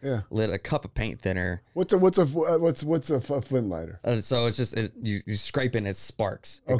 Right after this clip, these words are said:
Speaker 2: creates sparks so you can light things on fire, like, for
Speaker 1: Uh-huh.
Speaker 2: camping. That's what
Speaker 1: Yeah.
Speaker 2: it's for.
Speaker 1: Okay.
Speaker 2: But they had just got it, so they were just experimenting, having fun with
Speaker 1: Yeah,
Speaker 2: it.
Speaker 1: yeah, yeah.
Speaker 2: So they got a massive cup of paint thinner,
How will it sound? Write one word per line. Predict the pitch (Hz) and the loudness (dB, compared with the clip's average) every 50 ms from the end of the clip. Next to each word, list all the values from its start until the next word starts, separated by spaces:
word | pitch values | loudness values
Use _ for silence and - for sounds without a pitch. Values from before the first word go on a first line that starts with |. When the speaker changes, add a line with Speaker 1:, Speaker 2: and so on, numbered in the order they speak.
| - | 4
Speaker 2:
creates | 139 101 - - | 4 4 2 0
sparks | - 127 117 113 107 - | -2 0 0 0 0 -2
so | - 104 | -2 -2
you | |
can | 98 101 | -2 -2
light | 98 101 101 95 | 0 -2 -2 -2
things | - 101 95 95 | -2 -4 -2 -4
on | 98 | -2
fire, | - - 110 107 101 101 98 | 0 0 0 2 2 2 2
like, | 98 98 | 2 2
for | - 135 | 2 4
Speaker 1:
Uh-huh. | 143 143 | 4 4
Speaker 2:
camping. | 131 113 104 - 92 95 95 | 4 2 0 -4 -6 -6 -4
That's | 95 95 - | -4 -4 0
what | - 143 | 4 6
Speaker 1:
Yeah. | 143 135 | 6 6
Speaker 2:
it's | 113 107 | 6 6
for. | 104 95 78 - - | 4 0 -2 -2 0
Speaker 1:
Okay. | 123 113 - 117 104 104 - - - | 0 2 4 2 2 2 0 -2 -2
Speaker 2:
But | 110 98 | 0 2
they | 117 127 | 2 2
had | 120 101 | 2 2
just | 98 95 - | 0 -2 -2
got | - 107 101 98 | 0 0 2 2
it, | 98 | 0
so | - - | 0 0
they | 107 107 | -2 -2
were | 101 | -2
just | 95 98 | -2 -4
experimenting, | 92 - - - 104 98 95 90 90 90 | -8 -10 -6 -4 -2 -2 0 0 -2 -4
having | 92 98 90 90 | -4 -6 -6 -8
fun | - - 104 98 95 | -6 -4 -2 -2 0
with | 90 - | 2 6
Speaker 1:
Yeah, | 214 185 190 175 | 6 8 8 8
Speaker 2:
it. | 160 160 165 | 8 8 8
Speaker 1:
yeah, | 156 147 147 151 147 135 | 8 8 8 8 8 6
yeah. | 117 95 - - - | 6 2 -2 -8 -6
Speaker 2:
So | - 117 | -4 -2
they | 110 104 | 0 0
got | 95 104 95 92 | 0 0 0 0
a | |
massive | 92 90 101 104 113 123 127 123 - 110 98 95 | 0 0 0 0 0 0 0 0 0 -2 -2 -2
cup | - - 120 113 101 95 - - | -4 -2 0 2 2 2 0 0
of | 92 87 90 87 - _ | -2 -2 -2 -4 -6 _
paint | - 117 120 92 - | -4 -2 -2 -2 -4
thinner, | - 95 92 87 85 87 | -4 -4 -4 -4 -6 -8